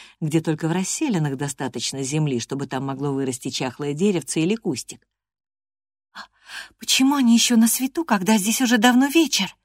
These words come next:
полюбопытствовала она. "Потому что они располагаются на гораздо большей высоте, чем наша усадьба", объяснила я.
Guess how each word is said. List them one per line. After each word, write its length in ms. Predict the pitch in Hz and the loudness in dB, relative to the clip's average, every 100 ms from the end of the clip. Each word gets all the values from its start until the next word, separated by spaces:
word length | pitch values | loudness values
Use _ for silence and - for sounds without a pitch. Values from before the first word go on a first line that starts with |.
| _ _ _ _ _ _ _ _ _ | _ _ _ _ _ _ _ _ _
полюбопытствовала 840 | 277 175 151 - 104 - - 113 | -4 0 -2 -4 -10 -10 -6 -4
она. 300 | 113 113 107 _ _ _ _ _ - - _ _ | -2 -4 -6 _ _ _ _ _ -20 -20 _ _
"Потому 300 | - 214 202 | -2 2 4
что 180 | - 185 | 4 2
они 200 | 190 202 | 4 4
располагаются 800 | 196 - 170 160 180 196 - 175 | 2 0 0 2 2 0 0 -2
на 100 | 156 | 0
гораздо 420 | 156 156 160 160 | 0 0 -2 -2
большей 360 | 147 156 185 | -2 -2 -2
высоте, 360 | 170 165 165 175 | -2 -2 -2 -2
чем 180 | - 185 | 0 0
наша 240 | 190 - | 0 0
усадьба", 580 | 240 - 285 254 139 135 _ _ _ _ _ _ - | -4 -4 -4 -4 -6 -10 _ _ _ _ _ _ -12
объяснила 600 | 139 127 120 - 127 113 | -10 -6 -6 -4 -4 -4
я. 340 | 113 107 104 | -4 -6 -8